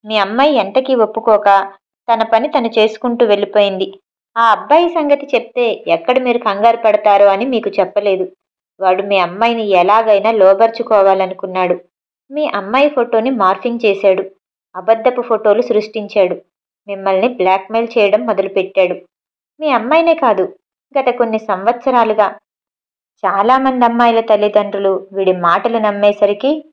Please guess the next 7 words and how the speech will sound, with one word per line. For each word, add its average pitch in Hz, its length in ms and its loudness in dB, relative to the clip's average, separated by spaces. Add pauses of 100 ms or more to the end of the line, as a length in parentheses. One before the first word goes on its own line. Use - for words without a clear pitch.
(120)
వాళ్ళని 196 380 2
బ్లాక్‌మెయిల్ 190 600 -2 (100)
చేయడం 202 220 2
మొదలుపెట్టాడు. 185 760 0 (640)
చాలా 208 280 0
డబ్బును 214 360 0
పోగొట్టుకున్నారు. 190 880 0